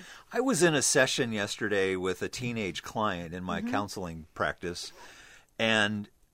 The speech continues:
Speaker 1: this, this kid just nailed it.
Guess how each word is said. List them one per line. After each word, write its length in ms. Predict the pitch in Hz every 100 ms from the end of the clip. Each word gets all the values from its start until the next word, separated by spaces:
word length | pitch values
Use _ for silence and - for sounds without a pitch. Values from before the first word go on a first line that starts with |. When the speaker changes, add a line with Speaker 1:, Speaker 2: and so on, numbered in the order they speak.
| _
Speaker 1:
this, 280 | 113 165 -
this 240 | 170 -
kid 580 | - - 196 135 87 90 -
just 260 | 135 165 -
nailed 480 | 139 127 139 147 123
it. 140 | 73